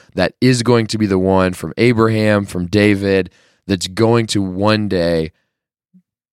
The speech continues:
kill the serpent, defeat all the enemies of God. And then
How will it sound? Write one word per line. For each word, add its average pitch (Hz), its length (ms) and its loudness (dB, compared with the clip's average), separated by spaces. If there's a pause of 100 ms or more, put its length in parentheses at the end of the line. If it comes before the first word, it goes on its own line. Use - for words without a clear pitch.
(140)
kill 113 220 0
the 104 100 -4
serpent, 87 640 -4 (140)
defeat 95 580 -2
all 92 160 2
the 90 140 0
enemies 82 280 -4
of 80 140 -12
God. 80 400 -2 (460)
And 95 220 -4
then 98 680 0